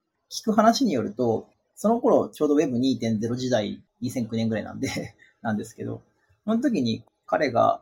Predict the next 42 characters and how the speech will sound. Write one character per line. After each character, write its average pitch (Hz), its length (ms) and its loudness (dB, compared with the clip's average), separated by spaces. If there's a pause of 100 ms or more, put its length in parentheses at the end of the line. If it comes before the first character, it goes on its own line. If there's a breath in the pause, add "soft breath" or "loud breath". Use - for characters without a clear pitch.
(140)
フ 196 80 6
ァ 269 120 6
イ 302 40 2
ル 302 100 2
を 269 100 6
ア 226 40 6
ッ - 160 0
プ 269 80 -4
ロ 254 100 0
ー 233 60 -2
ド 247 80 -2
す 233 120 -4
る 196 320 2 (540)
機 185 160 -4
能 131 140 -2
を - 80 -16
作 - 160 -10
っ - 20 -8
て - 80 -12
た - 100 -12
ん - 80 -12
で - 60 -16
す - 140 -20
っ - 40 -20
て。 - 140 -20 (220)
で、 147 80 -4
フ - 60 -14
ァ 196 100 6
イ - 20 2
ル 220 80 6
ア 214 40 2
ッ - 20 -2
プ - 160 -16
ロ - 20 -12
ー - 40 -12
ド 220 40 -12
す 220 140 -4
る 214 120 -2
っ - 120 -20
て - 140 -8
結 - 260 -12
構 107 280 -8